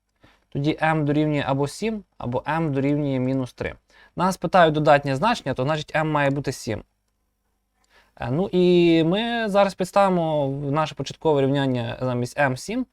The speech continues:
Е, ну і подивимося, чи все окей. Значить, буде ікс квадрат мінус два на сім, чотирнадцять мінус чотири, це мінус десять ікс, плюс шістнадцять дорівнює нуль. Е, тоді ми розуміємо, що ікс один на ікс два,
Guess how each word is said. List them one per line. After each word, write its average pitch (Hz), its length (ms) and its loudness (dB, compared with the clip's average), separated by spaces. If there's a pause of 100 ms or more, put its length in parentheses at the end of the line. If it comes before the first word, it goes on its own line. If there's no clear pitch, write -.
(420)
Е, 123 200 -2
ну 147 120 2
і 151 60 0
подивимося, 160 500 0
чи - 140 -10
все 170 200 -2
окей. - 320 -4
Значить, 127 220 -6
буде 135 140 -2
ікс 160 280 -4
квадрат 131 440 4
мінус 123 420 -4 (400)
два 143 200 2
на 139 100 0
сім, 127 220 -2
чотирнадцять 127 400 -4
мінус 117 160 -6
чотири, - 320 -4 (180)
це - 160 -6
мінус 127 280 0
десять 107 380 -2
ікс, - 280 -10 (340)
плюс 143 240 -4
шістнадцять 175 480 -6
дорівнює 117 340 -4
нуль. - 180 -14 (1120)
Е, 120 160 -6
тоді 147 760 4
ми 139 120 -2
розуміємо, 139 420 0
що - 140 -8
ікс 139 280 -6
один 131 320 2
на 127 80 0
ікс 123 260 -6
два, 123 400 -2